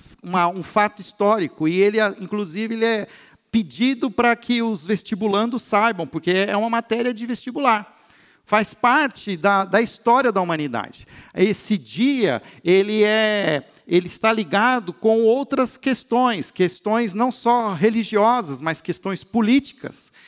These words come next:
questões ali de, de soberania, questões de poder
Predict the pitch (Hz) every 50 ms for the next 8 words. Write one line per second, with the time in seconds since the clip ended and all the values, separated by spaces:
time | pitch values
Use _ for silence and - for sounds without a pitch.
0 | - _ _ _ - 185 180 - - - - 202 202 196 202 202 185 170 160 139
1 | - - - - - - 165 170 160 165 190 202 202 196 190 170 135 - 170 196
2 | 190 185 180 175 165 156 151 139 123 - - - - _ _ 139 120 - 185 180
3 | 196 185 170 165 151 139 143 156 160 147 139 127 _ _ _ _ _ _ 180 -
4 | - 208 208 190 220 214 214 208 190 190 208 247 262 277 269 247 196 147 113 98
5 | 87 - _ _ _ _ _ _ _ _ _ _ _ _ _ _ _ _ _ _
6 | _ - 180 180 170 - - - 196 185 196 196 196 196 175 160 147 127 - -
7 | - 143 - - 196 - - 190 185 185 185 175 190 208 226 233 226 214 156 -
8 | - _